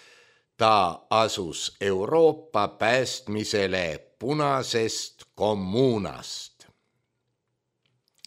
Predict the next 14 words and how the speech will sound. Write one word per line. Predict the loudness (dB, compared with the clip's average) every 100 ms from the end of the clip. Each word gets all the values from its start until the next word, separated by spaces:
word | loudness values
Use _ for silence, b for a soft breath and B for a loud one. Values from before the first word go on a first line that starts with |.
| -10
Hitler | -10 -10 -12 -10 -10 -12 -20 -20 _ _ _
pole | 0 2 2
mitte | -2 -2 -2 0
harilik | 0 0 -2 -4 -8 -10 -16
poliitikategelane | -6 -4 -2 -4 -6 -6 -4 0 0 0 -2 -2 -2 -4
ja | -4 -4 -4
juht, | -4 -6 -6 -18 -16 -10
keda | -8 -6 -6
oldi | -6 -8 -10 -10
harjutud | -8 -8 -6 -8 -10 -8 -10 -6
nägema | -4 -2 -4 -4 -6
Euroopas. | -4 -4 -2 0 0 -2 -14 -20 -18 -18 -18 -20 b b b _
Tema | 0 2 0 -2 -10 -8
revolutsioonil | -4 -2 0 -2 -4 -6 -2 -2 -2 -4 -10 -14